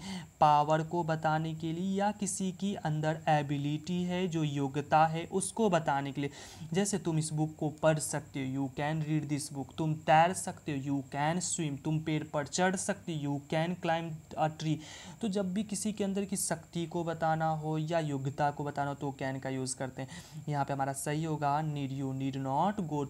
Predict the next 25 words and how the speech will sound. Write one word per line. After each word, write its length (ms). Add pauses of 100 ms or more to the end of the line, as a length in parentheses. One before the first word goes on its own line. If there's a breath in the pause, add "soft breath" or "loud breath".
to 100 (140)
attend 420
the 100 (220)
meeting। 300 (380 loud breath)
I 120
hope 280
आपको 240
ये 60
ट्वेंटी 380
क्वेश्चन 400
समझ 480
आए 200
होंगे। 360 (460 loud breath)
नेक्स्ट, 360 (380 loud breath)
I 60 (140)
dash 300 (100)
dance 320 (140)
classes, 500 (340 loud breath)
मुझे 320 (100)
डांस 320 (120)
क्लास 320
में 160
क्या 140
है, 200 (100)
I 140